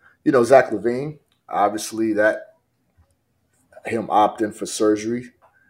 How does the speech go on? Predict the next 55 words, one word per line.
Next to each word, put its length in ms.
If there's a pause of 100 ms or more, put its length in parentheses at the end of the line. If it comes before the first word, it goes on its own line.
(420)
kinda 220
removes 480
him 120
from 200
the 80
market. 480 (440)
Um, 360 (100)
you 160
know, 120
there 160
wasn't 340
much 260
of 80
a 60
market 400
for 220
him 140
in 60
the 60
first 320
place, 160
but 140
Stein, 380
you 60
know, 140
it's, 160
it's 280
really 240
a 60
coincidence, 640
and 100
I 120
haven't 300 (420)
checked 420
up 200
on 180
this. 180
I 80
haven't 220
looked 240
into 200
this. 220
I 100
haven't 280
asked 320
around, 460 (280)
so 160
I'm 120
not 160
trying 180
to 60
make 260
any 140
connections, 580
but, 300